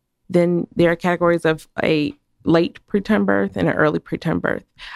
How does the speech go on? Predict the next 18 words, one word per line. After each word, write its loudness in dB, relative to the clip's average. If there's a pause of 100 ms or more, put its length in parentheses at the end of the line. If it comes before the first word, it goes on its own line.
Um, 0
but -4
we 0
really 2
like -2
to -8
see -2
women 0 (140)
carry 2
full -2
term. 0 (500)
And 2
so 0 (100)
if -2 (240)
possible, -2 (600)
uh, 2
thirty-nine 0
weeks -6